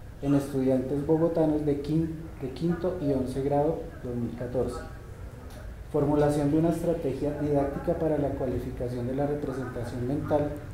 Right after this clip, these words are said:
de textos expositivos en estudiantes de educación media. Entre sus publicaciones más recientes se encuentran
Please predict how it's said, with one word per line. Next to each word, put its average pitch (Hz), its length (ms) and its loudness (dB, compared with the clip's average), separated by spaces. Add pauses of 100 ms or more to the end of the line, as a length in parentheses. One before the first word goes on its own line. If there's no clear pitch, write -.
(320)
de 139 120 4
textos 147 540 2
expositivos 156 920 2
en 151 100 0
estudiantes 135 600 0
de 151 60 2
educación 127 580 0
media. 127 240 0 (1700)
Entre 131 280 0
sus 135 160 -4
publicaciones 135 680 2
más 160 180 8
recientes 156 520 2
se 156 80 0
encuentran 131 600 -2